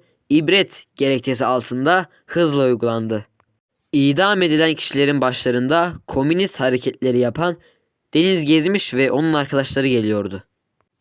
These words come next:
Resmi rakamlara göre elli kişi idam edildi. Bunların yirmi altısı sol görüşlü, sekizi sağ görüşlüydü. Geri kalanı ise farklı siyasi gerekçelerle yargılanmıştı.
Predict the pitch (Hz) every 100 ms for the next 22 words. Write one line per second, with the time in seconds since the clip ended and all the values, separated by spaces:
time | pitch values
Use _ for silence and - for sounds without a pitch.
0 | _ - 123 139 170 185 170 147 165 160
1 | 156 160 160 175 139 151 165 - 151 131
2 | 127 123 120 110 107 104 98 _ _ -
3 | 139 156 156 160 156 147 151 151 147 -
4 | 156 170 165 139 113 107 - 123 127 _
5 | - 135 127 139 156 139 135 131 113 107
6 | - 110 104 107 - _ _ - 156 196
7 | 208 180 180 175 175 180 - 151 - 190
8 | - 151 147 - 170 135 131 123 135 135
9 | 143 147 127 120 120 117 120 -